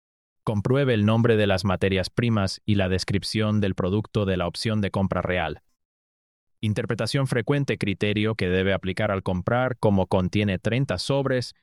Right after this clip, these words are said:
es un suministro para treinta días. Calcular la duración según la cantidad diaria indicada en el producto como tienen diecinueve tipos, sus efectos son mejores.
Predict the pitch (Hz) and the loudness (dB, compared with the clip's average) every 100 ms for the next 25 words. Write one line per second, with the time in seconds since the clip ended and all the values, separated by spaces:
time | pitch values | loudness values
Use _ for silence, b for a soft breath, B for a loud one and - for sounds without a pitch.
0 | _ _ 113 - 135 - 135 127 135 - | _ _ -6 -2 -2 -2 -2 0 -2 -2
1 | 127 117 98 - 117 120 110 110 110 107 | -2 0 0 2 2 2 2 2 2 0
2 | - 104 110 104 107 107 98 95 87 - | -2 -2 2 2 4 2 2 2 0 0
3 | 101 95 101 98 113 107 98 101 98 101 | 0 0 -2 0 0 0 -2 -2 -2 0
4 | 101 101 95 101 107 104 104 95 104 98 | 0 0 0 0 0 -2 -2 -2 -4 -4
5 | 90 - 107 107 95 92 87 92 95 107 | -4 -4 -2 0 0 -2 -2 -2 -2 -4
6 | 113 - 104 95 98 95 92 87 92 95 | -6 -2 -2 -2 -2 -4 -4 -4 -4 -2
7 | 98 98 92 101 - 90 - 101 - 82 | -2 -2 -2 -4 -2 -4 -4 -6 -6 -6
8 | 104 92 101 92 98 90 87 95 87 80 | -8 -4 -6 -2 -2 -4 -4 -4 -4 -6